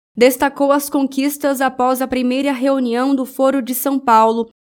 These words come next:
que aconteceu em mil novecentos e noventa, e ressaltou que a integração é um passo necessário e fundamental para a emancipação dos povos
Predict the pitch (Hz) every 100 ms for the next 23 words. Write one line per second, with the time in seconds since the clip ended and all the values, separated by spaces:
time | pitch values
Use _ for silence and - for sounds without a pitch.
0 | _ 233 226 240 226 208 - 226 220 220
1 | 254 277 254 226 220 247 262 262 240 202
2 | 185 202 220 220 226 220 _ _ _ -
3 | 269 285 277 269 269 262 277 285 269 269
4 | 247 233 214 254 254 240 240 247 240 240
5 | 247 247 226 220 202 - 233 247 254 226
6 | 220 262 311 320 311 320 247 254 254 -
7 | _ - 277 277 294 302 294 294 269 214
8 | 233 233 196 185 - 254 269 262 285 269